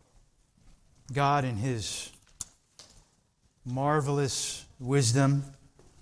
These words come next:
God in His omniscience, God in His divine plan would see fit that the text that we would be in anyway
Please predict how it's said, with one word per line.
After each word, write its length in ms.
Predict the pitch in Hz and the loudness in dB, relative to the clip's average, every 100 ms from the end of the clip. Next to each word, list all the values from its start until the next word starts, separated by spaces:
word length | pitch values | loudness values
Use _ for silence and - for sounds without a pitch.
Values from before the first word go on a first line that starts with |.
| - | -12
God 360 | 123 127 131 131 | -2 2 4 4
in 120 | 123 | 0
His 680 | 104 123 120 110 - - - - - - - | 0 0 0 -2 -6 -8 -12 -16 -20 -20 -6
omniscience, 1040 | 131 117 127 135 139 127 110 - - - - _ _ _ - - - _ _ - _ _ - _ - - - - | -4 -2 -2 -2 -2 -4 -4 -8 -8 -14 -20 _ _ _ -20 -20 -20 _ _ -20 _ _ -20 _ -20 -20 -20 -8
God 300 | 123 127 127 | -2 0 0
in 100 | 113 | -2
His 240 | 131 110 | -2 -2
divine 480 | - 107 127 127 113 | -4 -2 0 0 -2
plan 520 | - 156 143 131 120 - - | -2 2 2 2 -2 -10 -12
would 140 | 123 | -8
see 300 | - 139 127 110 | -4 -2 -4 -4
fit 560 | - 151 127 - - - - _ _ - 127 | -4 -2 -2 -4 -10 -14 -20 _ _ -16 -4
that 260 | 123 117 | -2 -2
the 80 | 127 | -6
text 460 | - 147 127 - 135 | -4 -2 -2 -4 -4
that 160 | 127 | -4
we 160 | 123 135 | -2 -2
would 320 | 127 135 117 | 0 -2 -2
be 260 | 139 147 139 | -2 0 0
in 300 | 135 139 139 - - - - - | 0 -2 -6 -12 -20 -16 -14 -4
anyway 560 | 156 170 120 113 127 | 0 2 2 0 -2